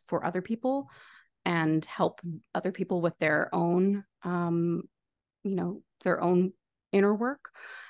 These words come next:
then have a, I'm gonna have a additional certification track that people can opt into for maybe, like, an extra three months to get really, really good at facilitating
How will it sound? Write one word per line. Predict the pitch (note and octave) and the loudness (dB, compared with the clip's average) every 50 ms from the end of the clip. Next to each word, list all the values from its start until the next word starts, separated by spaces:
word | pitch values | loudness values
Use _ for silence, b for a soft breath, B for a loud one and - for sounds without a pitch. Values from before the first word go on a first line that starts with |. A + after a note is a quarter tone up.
| B B B | B B B
then | - F#3 F#3 F3 E3+ | 0 4 4 6 4
have | E3+ D#3 F3+ E3 D#3+ | 4 2 2 2 2
a, | E3+ - - - - - | 0 0 -2 -4 -4 0
I'm | E3+ F3+ F3 | 0 2 2
gonna | F3+ - E3+ | 2 0 -2
have | F3+ F3 | -2 -2
a | F3 E3 - - - - | -2 -2 -2 -2 -2 -2
additional | - G3+ F3 F3 E3 - F#3 D#3 | -4 -2 -2 -2 -2 0 0 -2
certification | - - - D3 C3 - - - - C#3+ C#3 - - C#3 | -2 0 -2 -2 -2 -4 -6 -12 -12 -10 -8 -8 -8 -8
track | - - B2+ - - - - | -6 -6 -6 -6 -6 -6 -10
that | - - | -8 -8
people | - D#3+ - E3 | -8 -8 -8 -8
can | - - E3 | -8 -8 -8
opt | - - - - - | -8 -8 -10 -10 -8
into | - - - - - - - - - - _ _ | -8 -8 -8 -8 -10 -8 -8 -8 -10 -12 _ _
for | - - F#3 | -8 -6 -4
maybe, | - - - - | -4 -4 -4 -4
like, | - - - - | -6 -6 -6 -6
an | - - | -8 -8
extra | - - - - - - | -10 -10 -8 -6 -6 -6
three | - - - B2 | -6 -4 -4 -2
months | B2 - - - - - - - - _ - | -2 -2 -4 -4 -6 -8 -10 -12 -14 _ -8
to | - F3 | -6 -6
get | E3+ - - F3 D#3+ F3 F3 | -4 0 0 0 0 0 2
really, | F#3 F#3+ G3 F#3+ F#3 F3+ | 4 6 8 8 8 8
really | E3 F3 E3+ E3 D#3 | 6 6 4 2 2
good | D3 - D#3 | 0 -2 0
at | D#3 - E3 - | 0 -2 -2 -4
facilitating | - - - D3+ D#3 D3 - - - - - - - D3+ | -8 -6 -6 -4 -4 -4 -4 -6 -6 -4 -4 -4 -4 -6